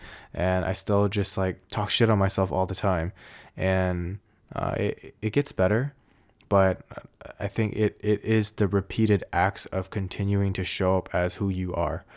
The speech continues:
which is what I'm doing right now for you guys. And this is the essence of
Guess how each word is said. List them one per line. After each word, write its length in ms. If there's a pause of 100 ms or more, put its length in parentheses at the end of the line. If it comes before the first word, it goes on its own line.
(240)
which 320
is 400 (160)
what 200
I'm 220
doing 180
right 200
now 140
for 260
you 180
guys. 320 (520)
And 560
this 220
is 80
the 140
essence 360
of 540